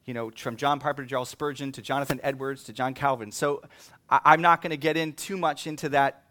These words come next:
micro discussion and micro disagreements about Israel and the church, except to say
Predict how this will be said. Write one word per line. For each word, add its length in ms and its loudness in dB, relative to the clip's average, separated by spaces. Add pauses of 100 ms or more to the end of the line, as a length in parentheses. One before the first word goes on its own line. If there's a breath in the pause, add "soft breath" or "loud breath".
(380)
micro 520 2
discussion 640 0
and 100 -6
micro 280 -2
disagreements 760 -8
about 320 -4 (220 loud breath)
Israel 340 -2
and 80 -8
the 40 -10
church, 280 -8
except 360 -4
to 80 -8
say 440 -4